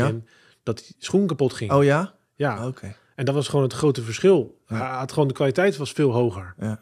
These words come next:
Speaker 2: oké.
Speaker 1: En, eh, dat heeft Adidas toen de tijd heel veel meer gebracht. En dat zie je dan ook naar,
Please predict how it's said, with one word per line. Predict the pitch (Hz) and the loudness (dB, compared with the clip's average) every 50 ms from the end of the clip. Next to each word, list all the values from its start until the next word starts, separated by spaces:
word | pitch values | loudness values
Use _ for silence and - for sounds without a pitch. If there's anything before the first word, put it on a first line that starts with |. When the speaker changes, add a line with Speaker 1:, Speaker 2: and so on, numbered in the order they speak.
| _ _ _ | _ _ _
Speaker 2:
oké. | _ _ - 110 - _ _ _ _ _ _ _ _ _ _ | _ _ -20 -20 -20 _ _ _ _ _ _ _ _ _ _
Speaker 1:
En, | - 123 117 113 113 | -10 -8 -8 -6 -6
eh, | 113 110 110 113 113 113 | -6 -6 -4 -4 -6 -6
dat | 113 120 120 - | -4 -6 -4 2
heeft | 113 127 135 135 - - - _ | 4 4 4 4 2 -8 -20 _
Adidas | - - 135 147 147 131 131 127 113 - - _ | -6 -2 0 2 2 2 2 0 0 -2 -8 _
toen | - 202 190 196 | -2 0 2 2
de | 170 143 | 2 2
tijd | - 147 117 120 113 - | 0 -2 -2 -2 -2 2
heel | - 151 180 170 | 4 4 4 4
veel | 127 135 127 120 120 | 4 2 2 0 0
meer | 120 123 135 160 180 170 | 0 0 0 2 2 0
gebracht. | 117 - 110 131 147 147 135 - - - _ _ _ _ _ _ _ _ _ _ _ | -2 -4 -4 -4 -4 -4 -4 -6 -12 -20 _ _ _ _ _ _ _ _ _ _ _
En | - 127 | -6 -6
dat | 123 117 - | -6 -6 -6
zie | - 160 160 | -4 0 2
je | 147 | 2
dan | 139 127 123 | 2 2 0
ook | 135 135 131 | -2 -4 -4
naar, | 127 120 113 113 | -4 -6 -6 -8